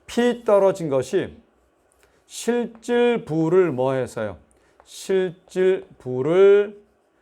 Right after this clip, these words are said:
증가시킴으로써 이게 소비를 증가하게 됩니다. 그래서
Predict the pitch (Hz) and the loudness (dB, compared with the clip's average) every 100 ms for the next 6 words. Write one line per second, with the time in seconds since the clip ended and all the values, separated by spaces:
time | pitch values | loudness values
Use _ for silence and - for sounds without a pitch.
0 | _ _ - 160 165 170 202 220 220 - | _ _ -10 -4 -4 0 2 2 0 -10
1 | 131 120 - 104 82 _ _ _ _ 143 | -8 -8 -8 -16 -18 _ _ _ _ -4
2 | 147 208 208 - 226 233 254 262 254 139 | 4 4 4 -8 -8 -2 0 0 -2 -8
3 | 131 123 113 101 90 90 87 _ _ _ | -6 -6 -6 -10 -14 -18 -20 _ _ _
4 | _ _ _ 120 120 120 170 185 196 | _ _ _ -4 -2 0 2 4 4